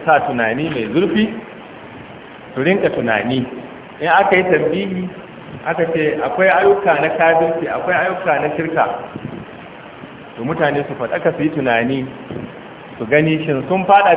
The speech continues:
cikin waɗannan abubuwan. In sun faɗa ciki, sai su gyara. In kuma alhamdulillah ba su shiga ba, shikenan,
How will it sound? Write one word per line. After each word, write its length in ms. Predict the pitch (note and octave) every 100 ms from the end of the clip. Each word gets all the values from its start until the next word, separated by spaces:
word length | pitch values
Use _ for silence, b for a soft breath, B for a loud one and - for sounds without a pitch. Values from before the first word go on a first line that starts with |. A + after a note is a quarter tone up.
| E3+
cikin 140 | F3+
waɗannan 360 | G3 F3 F3 F3
abubuwan. 420 | F3+ F#3 G3 D#3+
In 140 | G3 G#3
sun 160 | G#3+
faɗa 340 | G#3+ G#3+ F3+ -
ciki, 340 | - C4 G3 - - - - -
sai 140 | F3+ F3+
su 60 | B2
gyara. 360 | B2+ C#3 C#3+ - - - - - - - - - - - - - - - - G3
In 140 | B3
kuma 220 | C#4+ C#4+
alhamdulillah 560 | A3+ B3 B3 A3+ A3+ G#3
ba 80 | F#3
su 80 | F3
shiga 160 | F#3+ A#3
ba, 80 | B3
shikenan, 500 | D#4+ D#4+ B3 F#3+ F#3+